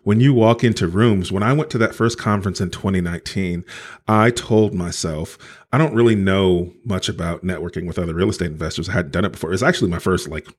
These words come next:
legit conference I had ever been to on any topic. And I didn't know what to expect.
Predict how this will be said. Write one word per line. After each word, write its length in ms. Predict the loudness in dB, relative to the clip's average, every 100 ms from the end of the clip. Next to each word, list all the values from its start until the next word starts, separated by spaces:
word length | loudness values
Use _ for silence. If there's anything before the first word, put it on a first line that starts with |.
| -8
legit 360 | -6 -2 -4
conference 500 | -4 2 2 2 0
I 60 | -2
had 100 | -4
ever 160 | -6 -6
been 200 | -8 -4
to 220 | -4 -4
on 220 | -8 -8 0
any 200 | 2 2
topic. 480 | 0 -10 -12 -18 _ -20 -18 -4
And 80 | 0
I 60 |
didn't 360 | 2 2 2 2
know 240 | 2 4
what 280 | 6 4 2
to 120 | 0
expect. 560 | 0 -2 -2 0 0 -2